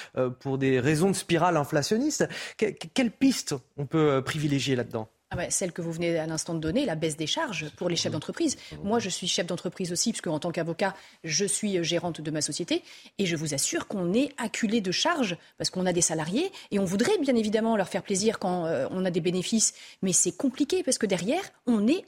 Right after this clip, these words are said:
Speaker 2: acculé de charges. Quand on doit payer l'URSSAF en plus, et cetera, ce genre de choses, c'est impossible. Donc oui, indexer les salaires sur l'inflation, on aimerait tous,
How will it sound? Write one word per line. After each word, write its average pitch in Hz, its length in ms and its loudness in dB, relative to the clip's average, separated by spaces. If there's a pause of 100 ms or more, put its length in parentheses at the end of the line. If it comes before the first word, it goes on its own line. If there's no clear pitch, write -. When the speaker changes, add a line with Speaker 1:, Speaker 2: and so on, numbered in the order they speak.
Speaker 2:
acculé 302 560 -2
de 247 80 0
charges. 302 320 -2
Quand 214 180 -4
on 214 40 0
doit 190 160 0
payer 247 220 2
l'URSSAF 240 420 0
en 220 80 0
plus, - 380 0
et - 120 -6
cetera, 240 340 -2
ce 226 140 0
genre 196 160 0
de 196 80 0
choses, 330 260 -2 (280)
c'est - 340 0
impossible. 285 640 2
Donc 185 280 -2
oui, 247 300 4
indexer 220 580 2 (240)
les 185 100 0
salaires 190 280 2
sur 185 140 -2
l'inflation, 180 480 0 (180)
on 208 140 2
aimerait 202 240 4
tous, - 340 0